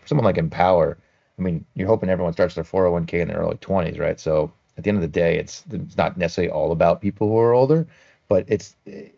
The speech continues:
you're getting the national audience. So if they're on C B S and you're watching the Patriots and the Broncos, you're still hitting all these people, the millions of people in New England that are watching, or everyone who's watching on Sunday Night Football, Monday Night Football. So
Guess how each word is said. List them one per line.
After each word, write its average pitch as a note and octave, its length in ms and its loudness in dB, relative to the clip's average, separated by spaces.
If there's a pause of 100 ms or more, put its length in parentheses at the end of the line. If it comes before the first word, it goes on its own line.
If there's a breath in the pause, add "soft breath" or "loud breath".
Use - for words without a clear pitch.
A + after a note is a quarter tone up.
you're A2 160 -2
getting F#2 640 2
the F2 100 -4
national F2 440 0
audience. E2+ 300 -2
So E2 160 -4
if D#2 100 -10
they're F2 180 0
on F#2 140 0
C F#2 220 -4
B E2+ 180 0
S F2 240 4
and E2 80 -4
you're D#2 100 -6
watching E2+ 340 0
the D#2 60 -6
Patriots E2 680 -4
and - 80 -6
the E2 60 -4
Broncos, E2 640 -2 (400 soft breath)
you're F#2+ 100 -2
still G2 160 2
hitting F2+ 160 0
all F2 60 2
these F2 140 -2
people, F#2 260 -6
the F2 80 0
millions G2 500 4
of E2 80 -2
people F2+ 280 0
in E2 60 4
New E2+ 140 2
England F2 240 0
that D2+ 60 -2
are D#2 80 2
watching, E2 600 -4
or E2 260 2
everyone E2+ 280 2
who's E2 100 0
watching E2+ 260 0
on E2 60 0
Sunday F#2+ 240 0
Night - 160 -4
Football, D#2+ 320 -2
Monday E2+ 240 0
Night D#2 80 -4
Football. E2 340 -2
So E2 300 -2